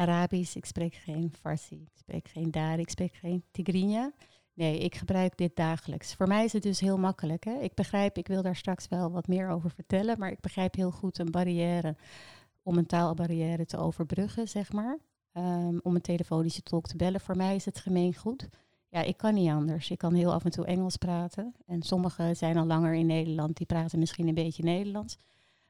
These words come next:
Eh, maar ik bel, eh, ja, iedere dag een paar keer een telefonische tolk. Ehm,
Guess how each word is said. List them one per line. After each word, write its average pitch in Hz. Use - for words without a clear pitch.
Eh, 180
maar 170
ik -
bel, 175
eh, 165
ja, 170
iedere 165
dag 170
een 170
paar 175
keer 170
een 165
telefonische 170
tolk. 220
Ehm, 175